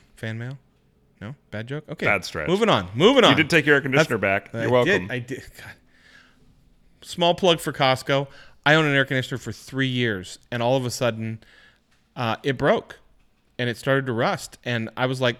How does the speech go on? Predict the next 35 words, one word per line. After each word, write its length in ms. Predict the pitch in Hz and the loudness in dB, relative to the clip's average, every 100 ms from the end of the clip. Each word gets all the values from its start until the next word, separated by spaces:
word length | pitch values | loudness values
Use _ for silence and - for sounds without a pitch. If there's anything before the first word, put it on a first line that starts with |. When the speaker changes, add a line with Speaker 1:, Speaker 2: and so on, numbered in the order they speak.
| - | -10
Speaker 1:
"Okay, 180 | - 113 | -6 -4
I'm 80 | |
gonna 100 | 117 | -4
throw 220 | 107 113 101 | -6 -4 -4
it 80 | |
out." 240 | 95 85 - - | -4 -6 -10 -8
And 240 | 131 - - - - - - _ | -8 -8 -16 -20 -20 -20 -20 _
I, 100 | 165 - | -8 -2
I 60 | 160 | -2
usually 260 | 226 214 | 0 0
don't 220 | 151 151 - - | 0 0 -4 -2
like 180 | 135 - | -2 -2
to 140 | 113 - - | -14 -12 -2
get 80 | |
rid 120 | 127 175 | 0 0
of 80 | |
stuff, 180 | - 101 | -2 -6
and 80 | 95 | -4
Dan 140 | 110 | -4
goes, 140 | 107 104 | -4 -2
"Take 180 | 156 135 | 0 0
it 20 | |
back 140 | 117 | 0
to 60 | - | -2
Costco." 400 | 104 98 - - | -4 -4 -8 -12
And 140 | 107 | -10
I'm 100 | 110 | -6
like, 260 | 113 110 - _ | -6 -6 -8 _
"Okay, 320 | 233 - 202 269 _ - | -2 2 0 0 _ -6
I'll 80 | 147 | -2
take 160 | 151 | 0
it 40 | 131 | 2
back 120 | 135 | 0
to 80 | - | 0
Costco." 400 | 175 196 - | -2 -2 -6